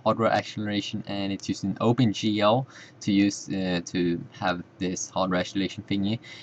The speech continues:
And the good thing with Open G L is that then you,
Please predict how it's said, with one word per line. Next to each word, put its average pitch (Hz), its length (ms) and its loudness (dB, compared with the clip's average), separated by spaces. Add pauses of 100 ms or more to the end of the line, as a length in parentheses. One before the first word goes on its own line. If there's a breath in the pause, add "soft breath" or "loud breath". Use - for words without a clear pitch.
(140 loud breath)
And 95 480 2
the 113 100 4
good 165 180 8
thing 175 140 4
with 135 140 4
Open 120 260 4
G 117 220 6
L 117 300 6
is 95 680 0
that 95 480 -2 (540 loud breath)
then 104 600 0
you, 98 200 -4